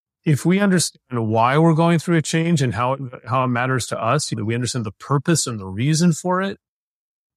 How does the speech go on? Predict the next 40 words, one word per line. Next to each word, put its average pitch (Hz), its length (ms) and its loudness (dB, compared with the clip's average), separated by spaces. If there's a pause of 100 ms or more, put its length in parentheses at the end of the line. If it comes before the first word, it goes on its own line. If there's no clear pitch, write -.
If 156 240 2
we 165 160 4
feel 165 500 2
that 139 160 2
we 135 180 0
are 120 200 -2
connected 127 840 -4
to 143 120 -2
other 131 240 -2
people 147 440 -4
and 120 120 -6
we're 107 80 -6
supported 160 680 0
and 107 100 -4
a 101 60 -8
sense 131 320 -2
of 110 160 -2
belonging 147 680 2
and 107 120 -4
affiliation 147 720 0
and - 180 -10
community, 185 640 -2 (500)
and 175 200 2
we 160 100 6
feel 180 300 0
a 135 80 -2
sense 139 240 -4
of 107 120 -10
confidence 196 600 0
that 123 80 -6
we've 135 100 -8
got 123 220 -8
the 113 80 -10
tools 180 420 0
and 113 140 -2
knowledge 139 380 -2
to 113 120 -6
overcome 127 520 -4
that 170 140 -8
change, - 440 -10